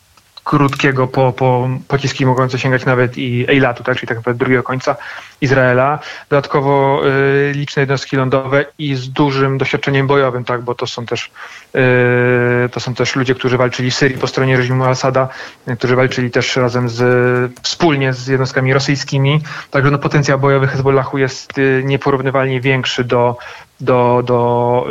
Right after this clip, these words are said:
do Hamasu. Nie, nie mo-, nie można liczyć wprawdzie na, w tym momencie na element, y, zaskoczenia, tak jak to miało miejsce w zeszłym tygodniu przy, przy, przy, przy ataku Hamasu,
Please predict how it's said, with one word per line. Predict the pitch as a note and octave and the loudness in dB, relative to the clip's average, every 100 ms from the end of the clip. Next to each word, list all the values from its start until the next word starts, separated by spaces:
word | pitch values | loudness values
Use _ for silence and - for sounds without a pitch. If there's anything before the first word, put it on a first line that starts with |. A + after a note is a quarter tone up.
| C3 | -2
do | B2+ | -2
Hamasu. | B2 D3+ C#3+ - D#3+ D#3 - - | 0 0 -2 0 -2 -2 -12 -2
Nie, | D#3 E3+ E3+ | 2 2 0
nie | E3+ | 0
mo-, | F3+ F#3 | 0 -2
nie | E3+ | 0
można | E3+ E3 | 2 2
liczyć | E3 D#3 | 0 -2
wprawdzie | D3+ D#3+ D#3+ | -2 0 0
na, | D#3 D#3 - _ - | 0 -2 -6 _ -10
w | |
tym | - E3+ | -2 2
momencie | D#3 D3+ D3+ D3 | 2 2 0 0
na | D3+ | 0
element, | D#3 D3 C#3+ C#3+ C#3+ - - | 2 2 2 0 -2 -4 0
y, | C#3+ C#3 C#3 C#3 C#3+ | 4 4 4 2 0
zaskoczenia, | C#3 C3+ E3+ D#3+ C#3+ | -2 -4 -2 0 -2
tak | F3 - C3+ | -4 -8 -8
jak | B2 | -6
to | |
miało | C#3 C3+ | -2 0
miejsce | C3 C3 - C#3 - - - - - | -2 -4 -2 -4 -4 -14 -14 -16 -4
w | |
zeszłym | C3+ - | -2 0
tygodniu | C#3 C3 C3 B2+ | 0 2 2 0
przy, | - - C3 | -2 -4 -4
przy, | - - B2+ | -2 -4 -4
przy, | - - B2 | -2 0 0
przy | B2 - | 0 -2
ataku | B2+ B2+ C3+ C3 - - - | 0 -2 0 0 -2 -12 -8
Hamasu, | - D#3 D#3 D#3 D#3+ F3+ | -2 0 0 0 0 0